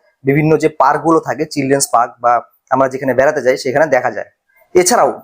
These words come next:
চা বাগানে দেখে থাকবেন মূলত একটি পদ্ধতিতেই জল সেচ প্রয়োগ করা হয়, সেটা হচ্ছে এই ফোয়ারা সেচ পদ্ধতি বা স্প্রিংকলার ইরিগেশন সিস্টেম। দেখবেন চা বাগানের মাঝে মাঝে আপনার, আহ, একটা স্প্রিংকলারের নোজল লাগানো থাকে এবং এভাবে ঘুরতে থাকে এবং, আহ, ওই যে ফোঁটা ফোঁটা হয়ে বা বৃষ্টির জলের মতো হয়ে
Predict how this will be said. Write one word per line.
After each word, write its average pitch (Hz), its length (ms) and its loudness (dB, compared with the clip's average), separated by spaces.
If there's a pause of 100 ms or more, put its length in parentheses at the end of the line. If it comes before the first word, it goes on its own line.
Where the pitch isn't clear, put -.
চা 180 160 2
বাগানে 208 260 4
দেখে 196 200 0
থাকবেন 180 360 0
মূলত 196 320 2 (400)
একটি 196 380 0
পদ্ধতিতেই 196 540 2
জল 170 240 2
সেচ 180 260 -2
প্রয়োগ 160 180 4
করা 113 160 0
হয়, 104 120 0
সেটা 151 200 -2
হচ্ছে 160 260 -4 (220)
এই 143 120 4
ফোয়ারা 175 320 2
সেচ 170 240 -4
পদ্ধতি 156 340 -2
বা 151 240 0 (200)
স্প্রিংকলার 202 420 2
ইরিগেশন 165 320 0
সিস্টেম। 107 400 -6
দেখবেন 165 260 2
চা 165 180 2
বাগানের 180 380 2
মাঝে 156 300 0
মাঝে 190 240 2
আপনার, 190 200 0
আহ, 202 140 -10
একটা 147 420 4
স্প্রিংকলারের 180 480 2
নোজল 156 220 2
লাগানো 170 260 0
থাকে 175 160 0
এবং 185 260 2 (280)
এভাবে 160 300 4
ঘুরতে 151 320 0
থাকে 202 200 0
এবং, 214 220 0 (300)
আহ, 139 280 4
ওই 160 140 0
যে 156 160 0
ফোঁটা 180 300 0
ফোঁটা 160 240 0
হয়ে 160 220 0
বা 165 120 2
বৃষ্টির 165 340 -8
জলের 160 200 0
মতো 151 200 -6
হয়ে 165 200 -2